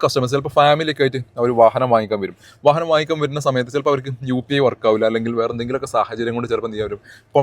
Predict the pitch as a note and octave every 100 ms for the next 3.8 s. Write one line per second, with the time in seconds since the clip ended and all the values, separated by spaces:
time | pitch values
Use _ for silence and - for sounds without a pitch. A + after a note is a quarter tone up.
0 | - C#3+ D3+ E3+ D#3 C3 B2+ A#2 A#2+ A#2+
1 | B2 - A2 A2+ - B2+ A#2+ G#2+ A2+ A2
2 | A2 A2+ A#2+ _ A#2 A#2 A#2 A#2+ A2 A#2
3 | - A#2 A2 A#2 - B2 B2+